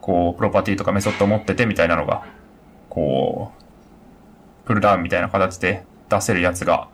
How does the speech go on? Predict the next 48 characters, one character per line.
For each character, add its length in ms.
あ 120
る 120
っ 40
ぽ 200
い 20
ん 60
で 60
す 120
が、 360
僕 240
が、 340
の 140
環 240
境 180
で 80
言 100
う 40
と、 200
ア 100
ウ 40
ト 80
ラ 100
イ 60
ン 80
ビ 100
ュ 100
ー 100
does 280
not 160
currently 420
support 460
TypeScript 640
っ 60
て 140
出 120
て、 280
何 180
も 120
表 100
示 180
さ 140
れ 60
な 100
い 60
っ 20
て 160
い 160
う 60